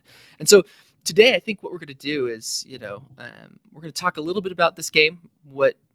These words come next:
uh, you know, what, how you're liking it, what your, your thoughts are in the early hours. Um, I'll talk a little bit about my experience with it, why I think it's, you know, the best Dragon Quest game,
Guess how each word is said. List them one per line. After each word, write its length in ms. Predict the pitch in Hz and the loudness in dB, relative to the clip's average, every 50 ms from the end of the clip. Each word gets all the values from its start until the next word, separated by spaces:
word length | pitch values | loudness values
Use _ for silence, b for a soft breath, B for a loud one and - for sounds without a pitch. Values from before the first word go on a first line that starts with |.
| - | -20
uh, 260 | 120 113 123 135 113 104 - | -18 -18 -12 -10 -10 -10 -10
you 80 | 123 | -10
know, 100 | 123 120 | -12 -12
what, 240 | 123 135 135 - _ | -6 -4 -4 -4 _
how 240 | - - 135 143 143 | -4 0 0 0 0
you're 260 | 139 139 139 139 135 | 0 -4 -10 -10 -4
liking 360 | 135 135 139 135 - 139 131 | 0 -2 -2 -2 -2 -2 -2
it, 120 | 131 131 127 | -2 -2 -2
what 160 | 135 - - | -6 -10 -10
your, 380 | 131 131 123 127 123 123 127 | -8 -10 -10 -10 -10 -12 -16
your 220 | - - 123 123 120 | -18 -18 -18 -18 -16
thoughts 380 | - - 131 123 127 - - | -6 0 0 0 0 -2 -4
are 220 | 135 117 120 123 123 | -4 -2 -2 -2 -2
in 140 | 120 120 117 | -4 -6 -10
the 80 | 113 | -16
early 340 | - - 123 127 120 117 - - | -14 -12 -12 -12 -12 -12 -12 -2
hours. 480 | - 143 151 165 175 180 175 160 - b b b b b b | 0 2 2 4 4 4 4 2 0 b b b b b b
Um, 360 | 120 123 120 120 120 120 120 - | -8 -6 -6 -6 -6 -10 -12 -6
I'll 200 | - 127 123 123 | 0 0 0 0
talk 260 | - - 120 120 _ | -2 -8 -10 -10 _
a 40 | 120 | -18
little 160 | 117 120 120 | -20 -20 -18
bit 100 | 123 120 | -14 -10
about 160 | 117 117 110 | -8 -8 -8
my 120 | 110 120 117 | -8 -12 -14
experience 540 | 107 - - - - 120 117 120 120 - - | -12 -14 -14 -12 -8 -6 -6 -6 -8 -10 -18
with 140 | 123 - | -16 -12
it, 120 | 127 120 - | -12 -14 -12
why 280 | 113 113 113 110 113 | -10 -10 -6 -4 -4
I 60 | 113 117 | -6 -6
think 260 | _ 113 117 _ 113 | _ -18 -20 _ -20
it's, 420 | - _ - - - - - - - | -20 _ -10 -8 -8 -8 -10 -12 -14
you 60 | 120 | -18
know, 100 | 120 117 | -18 -18
the 120 | 120 123 | -18 -12
best 460 | 110 104 101 113 - - - - - _ | -4 -4 -4 -2 -4 -8 -8 -10 -18 _
Dragon 320 | - 98 90 92 104 110 | -12 -12 -12 -12 -12 -16
Quest 320 | _ - 110 113 - _ - | _ -18 -18 -18 -18 _ -6
game, 320 | 120 113 107 101 110 127 | -4 -4 -4 -4 -8 -16